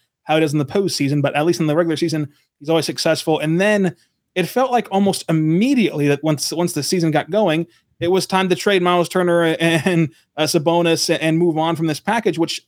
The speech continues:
again, shocked me because you think of Rick Carlisle and the stage he's at in his career.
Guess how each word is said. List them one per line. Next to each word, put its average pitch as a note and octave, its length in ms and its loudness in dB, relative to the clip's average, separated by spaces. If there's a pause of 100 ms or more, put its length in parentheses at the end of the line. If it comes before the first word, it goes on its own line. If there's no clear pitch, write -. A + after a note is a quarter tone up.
again, F3 400 -2
shocked F#3 420 -2
me F3 160 0
because D3+ 460 0 (480)
you D#3 100 -10
think G3+ 160 2
of F3+ 60 2
Rick F3 100 0
Carlisle E3 480 2
and D3 80 -2
the D3 60 -4
stage E3 240 0
he's D3+ 80 -2
at D#3 60 2
in D3 60 -2
his D3 120 -6
career. D#3+ 500 0